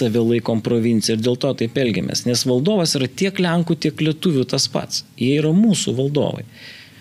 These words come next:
Tai aš vat kartais irgi tą labai akcentuoju. Jie yra mūsų valdovai, Varšuva yra mūsų sostinė. Ir Lenkija yra mūsų kraštas tuo metu. Kaip lietu-, kaip lenkai dabar, reiškia, žiūri į Lietuvą globaliai ir taip jau kaip ir Lenkijos dalis, mes lygiai taip pat galim globaliai žiūrėti į Lenkiją.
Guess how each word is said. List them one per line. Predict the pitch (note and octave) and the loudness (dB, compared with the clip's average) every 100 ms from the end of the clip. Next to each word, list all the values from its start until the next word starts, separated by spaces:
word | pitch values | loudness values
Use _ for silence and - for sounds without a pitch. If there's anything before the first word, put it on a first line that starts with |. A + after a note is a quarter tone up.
| - | -4
Tai | B2+ | -2
aš | C#3 - | 0 -2
vat | - | -2
kartais | C3 C3+ B2 | -2 0 2
irgi | C3 A2+ | 0 0
tą | A2+ A2 | 0 0
labai | G#2+ A2 | 0 0
akcentuoju. | - A#2+ G#2+ A2+ | 0 -2 0 0
Jie | D#3+ E3+ | 2 2
yra | F3 | 4
mūsų | G#3 - E3+ D#3+ | 2 2 2 2
valdovai, | C#3 A2 F2 G#2 | 2 0 0 0
Varšuva | A#2+ E3+ E3 E3+ | 0 0 0 2
yra | D#3+ | 2
mūsų | F3+ A#3 F3+ C3+ | 4 4 2 0
sostinė. | - G2 F#2+ - - - - - - - - - - - | 0 -2 -2 -4 -10 -14 -20 -20 -20 -20 -20 -20 -20 -2
Ir | D3 | 0
Lenkija | D3 F#3+ A3 G3 F#3 | 2 2 2 2 2
yra | F3+ | 4
mūsų | G#3 C4 G#3+ F3+ E3 | 4 4 2 0 0
kraštas | G#3 E3+ A#2 - - | 0 2 0 -2 -2
tuo | C3+ | 0
metu. | B2+ B2+ - - - - | 0 0 -2 -4 -4 -2
Kaip | C#3+ | 0
lietu-, | D3 C#3 C3+ E3+ | 0 0 0 0
kaip | E3+ D3+ D#3 | 0 0 0
lenkai | D#3+ D3 C3 | 0 2 2
dabar, | B2+ C3+ C3 | 2 2 0
reiškia, | B2 - - | 0 -2 0
žiūri | A#2+ C#3 B2 | 0 0 2
į | A#2 | 0
Lietuvą | A#2 B2 - A2+ | 0 -2 0 -2
globaliai | A2 A2 G#2+ A#2 A#2+ A2 | 0 0 2 0 0 0
ir | G#2 | 0
taip | A2 G2 | -2 0
jau | G#2 | -2
kaip | - G#2+ | -2 -4
ir | A#2 | 0
Lenkijos | A#2 G#2 G#2+ G#2+ | 0 0 0 0
dalis, | G#2+ D#3+ D#3+ | 2 0 0
mes | B2+ A2+ C3 | 0 -2 -2
lygiai | D#3 C#3+ - | 0 0 0
taip | A#2+ | -2
pat | - E3 A#2+ | 0 -2 0
galim | A#2+ B2+ D3+ | 0 2 2
globaliai | B2 A#2 G#2+ B2 D3+ D3+ | 4 2 2 2 2 0
žiūrėti | B2+ B2 A#2 A#2+ G#3 | 0 0 0 0 0
į | |
Lenkiją. | D4 C#4 A#2+ - | 2 2 0 -4